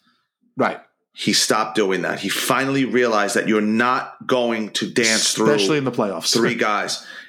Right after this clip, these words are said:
Speaker 2: You know, how many guys can do it? I mean, we've seen McDavid do it. We've seen Crosby do it on occasion. But you're talking about the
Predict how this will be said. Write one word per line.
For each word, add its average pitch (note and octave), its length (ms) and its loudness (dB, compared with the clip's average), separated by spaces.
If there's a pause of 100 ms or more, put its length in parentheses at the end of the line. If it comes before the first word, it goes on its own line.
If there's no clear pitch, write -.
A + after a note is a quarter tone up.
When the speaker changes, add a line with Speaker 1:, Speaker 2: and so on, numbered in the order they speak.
(220)
Speaker 2:
You C3 80 2
know, A#2+ 240 0
how D3 240 0
many F#3 220 0
guys D3+ 320 0
can C#3 140 -4
do B2 220 2
it? A2 60 2
I G#2+ 40 0
mean, A2 160 0
we've A2 140 2
seen D3 280 2
McDavid D3 540 0
do C#3 200 2
it. C3 240 -4 (260)
We've - 140 0
seen C#3+ 240 2
Crosby C#3+ 400 0
do C#3 160 2
it C3+ 40 2
on B2 100 0
occasion. A#2+ 420 0
But A2 140 2
you're E3+ 120 4
talking F3+ 440 0
about A#2+ 500 0 (560)
the B2 400 0